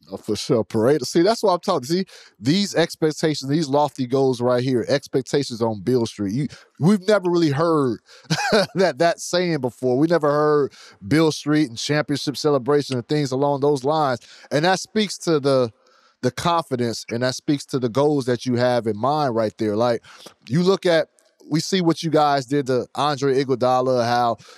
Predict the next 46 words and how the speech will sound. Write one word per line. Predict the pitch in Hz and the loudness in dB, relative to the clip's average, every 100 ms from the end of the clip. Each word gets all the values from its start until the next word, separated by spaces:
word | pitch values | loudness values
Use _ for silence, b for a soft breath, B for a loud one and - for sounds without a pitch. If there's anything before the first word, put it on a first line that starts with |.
| - | -4
you | 117 | -2
know, | 117 110 | 2 2
we, | 139 | 0
we | 113 139 | 0 -2
see | - 139 | 2 0
Dylan | 110 139 127 98 | 2 0 0 0
Brooks | 139 - | -2 -2
more | 110 123 | -4 -4
so | 113 120 | 0 0
outspoken | 117 113 - 123 120 | 2 0 -2 -4 -2
on | 110 110 | -4 -2
that | 117 - | -2 -2
regard. | 101 101 107 101 | -8 -2 0 0
But | 92 117 107 B B - | 0 0 -2 B B 0
there's, | 165 226 190 - | 2 4 0 -2
there's | 165 208 170 | 2 2 2
a | 127 | -2
pride | - 156 160 151 127 110 - _ | -2 2 2 2 2 -2 -8 _
with | - 131 131 | -4 -2 0
this | 127 | -2
organization, | 104 131 120 117 123 - | 0 0 0 0 -2 -2
a | 107 | -6
pride | - 139 131 | 0 0 0
with | 120 - | -2 -4
this | 113 | -6
team | - 143 135 120 104 B B | -4 -4 -2 -2 -6 B B
that | 113 | -6
comes | - 147 123 | -2 -2 0
with, | 123 | 0
like, | 120 95 | 0 0
if | 123 - | -4 0
you | 165 | 0
don't | 165 | 2
wanna | 156 | 0
be | 135 139 | 0 0
a | |
part | - 143 135 | 2 2 2
of | |
this | 135 127 | 0 0
or | 113 120 | 0 0
if | 131 | -2
you | 156 | -2
don't | 147 | -2
see | - 143 | -2 0
the | 113 | 2
vision, | 127 139 104 101 | 2 2 0 -8